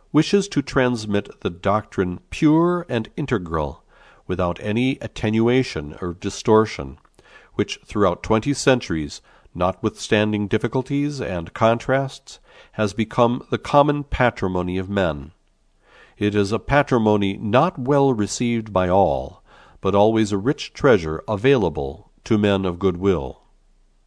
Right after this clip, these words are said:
Our duty is not only to guard this precious treasure, as if we were concerned only with antiquity, but to dedicate ourselves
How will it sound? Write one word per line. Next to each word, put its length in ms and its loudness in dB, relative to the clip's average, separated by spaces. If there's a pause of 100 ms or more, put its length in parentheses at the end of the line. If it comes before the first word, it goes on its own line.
(1080)
Our 200 8
duty 460 0
is 160 -4
not 200 2
only 260 2
to 120 -4
guard 560 4
this 160 -6
precious 480 -8
treasure, 500 -6 (400)
as 180 -4
if 180 0
we 100 0
were 220 2
concerned 760 2
only 320 0
with 340 -6
antiquity, 720 -4 (440)
but 160 -2
to 100 0
dedicate 460 0
ourselves 720 2